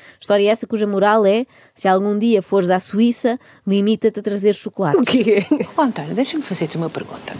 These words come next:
Speaker 3: Eu tenho-te como um homem inteligente, um homem, eh,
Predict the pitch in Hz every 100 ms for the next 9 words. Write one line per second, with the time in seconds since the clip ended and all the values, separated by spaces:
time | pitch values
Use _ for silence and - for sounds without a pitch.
0 | - 349 - 240 240 240 - - - -
1 | 196 196 196 196 196 196 - - - -
2 | - - 180 156 165 170 165 185 185 -
3 | - - - - - - - - - -
4 | - - - 190 180 170 170 170 165 165
5 | 160 160 156 151 151 123